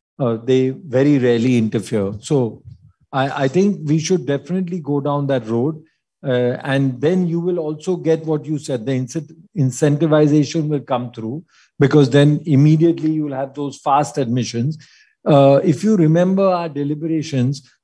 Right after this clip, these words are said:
for O Cs, it's much more difficult. Imagine employee. So employee, uh, you know, on day one, he says, "Yes," uh, Nikhil's junior comes and says, "Nikhil, sign up that you owe me so much every month."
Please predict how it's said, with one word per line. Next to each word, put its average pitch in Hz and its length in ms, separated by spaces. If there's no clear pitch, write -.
for 170 400
O 147 180
Cs, 220 420
it's 156 220
much 147 560
more 190 160
difficult. 170 540
Imagine 180 520
employee. 143 680
So 175 120
employee, 165 760
uh, 160 60
you 175 140
know, 185 140
on 165 180
day 165 200
one, 170 240
he 165 140
says, 165 260
"Yes," 160 380
uh, 139 500
Nikhil's 147 580
junior 151 400
comes 156 280
and 156 140
says, 156 200
"Nikhil, 151 400
sign 147 300
up 143 220
that 143 140
you 143 160
owe 143 80
me 147 160
so 139 200
much 147 240
every 139 240
month." 135 360